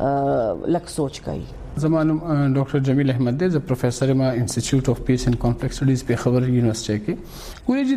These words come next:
Speaker 2: دې وخت کې خو چې څومره هم خبرې د دغه اګریمنټ شوي دي، نو هغه امریکن سنټریک دي. یعنی پای کې خبره کیږي چې افغانستان نه به د امریکې فوجونه وځي، پای کې خبره کیږي چې د افغانستان نه په امریکا باندې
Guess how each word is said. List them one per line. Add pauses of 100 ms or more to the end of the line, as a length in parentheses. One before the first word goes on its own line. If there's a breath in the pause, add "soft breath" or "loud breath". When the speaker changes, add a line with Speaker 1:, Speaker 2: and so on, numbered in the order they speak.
Speaker 2:
دې
وخت
کې
خو
چې (100)
څومره
هم (100)
خبرې (100)
د
دغه (120)
اګریمنټ
شوي
دي،
نو
هغه (140)
امریکن
سنټریک (100)
دي. (280)
یعنی (560 loud breath)
پای
کې (100)
خبره
کیږي
چې (140)
افغانستان
نه
به
د
امریکې
فوجونه
وځي، (380 loud breath)
پای
کې (100)
خبره
کیږي
چې
د (100)
افغانستان
نه (100)
په
امریکا
باندې